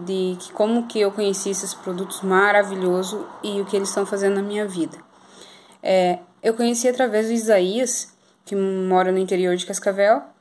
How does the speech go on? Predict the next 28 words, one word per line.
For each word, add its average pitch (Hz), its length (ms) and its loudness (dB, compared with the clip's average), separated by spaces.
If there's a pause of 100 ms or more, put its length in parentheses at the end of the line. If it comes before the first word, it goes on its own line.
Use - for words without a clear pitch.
(400)
Eu 202 100 -4
sou 196 160 -2
do 190 80 -4
Paraná, 185 480 4
Cascavel, 190 580 0
né? 233 220 -4 (640)
E 202 640 -4
em - 40 -4
uma 208 140 0
visita 214 340 -2
na 214 100 0
minha 214 200 0
mãe, 214 480 0
eu 208 140 -2
conheci 220 340 -2
ele. 175 300 0 (840)
É, 190 300 -2
cheguei 220 260 0
lá 226 120 6
com 233 100 -8
muitas 220 320 -2
dores, 220 380 2
porque 202 480 -6
eu 196 240 0
sou 190 180 -2
uma 190 180 2
paciente 196 460 -2
oncológica, 196 720 2